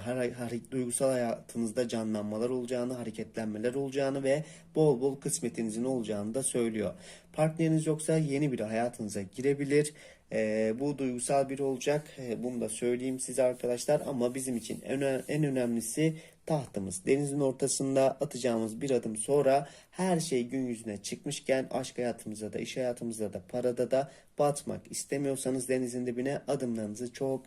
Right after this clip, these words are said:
iyi seçmeniz, atmanız gerekiyor. Değnek şövalyesi. Arkadaşlar, üstümüze yapışan kertenkeleleri görüyorsunuz. Lütfen ne yapacaksanız kendi başınıza yapın. Mücadelenizde kendi başınıza çıkın. Birilerinin kuklası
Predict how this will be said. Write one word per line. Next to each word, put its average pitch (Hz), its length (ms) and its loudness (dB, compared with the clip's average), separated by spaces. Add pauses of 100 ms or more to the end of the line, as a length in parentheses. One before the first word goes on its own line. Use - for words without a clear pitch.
iyi 117 180 -4
seçmeniz, 117 680 -2
atmanız 117 480 -4
gerekiyor. 107 500 -2 (920)
Değnek 165 400 12
şövalyesi. 139 760 8 (240)
Arkadaşlar, 135 760 6
üstümüze 151 760 4
yapışan 135 440 0
kertenkeleleri 135 1000 -2
görüyorsunuz. 123 720 0
Lütfen 131 520 2 (120)
ne 147 80 2
yapacaksanız 131 760 0
kendi 127 340 0
başınıza 110 380 -4
yapın. 107 240 -4
Mücadelenizde 120 1000 2 (340)
kendi 120 420 0
başınıza 131 520 0
çıkın. 95 320 -6 (360)
Birilerinin 135 600 6
kuklası - 640 -4